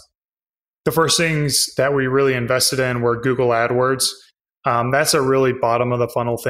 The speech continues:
thing that you should, should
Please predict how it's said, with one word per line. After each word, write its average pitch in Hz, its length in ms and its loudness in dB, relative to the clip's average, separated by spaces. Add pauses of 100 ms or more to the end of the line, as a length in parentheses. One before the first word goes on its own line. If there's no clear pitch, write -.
thing 123 280 -4 (480)
that 131 160 0
you 127 140 -2
should, 117 460 2 (260)
should 120 400 -2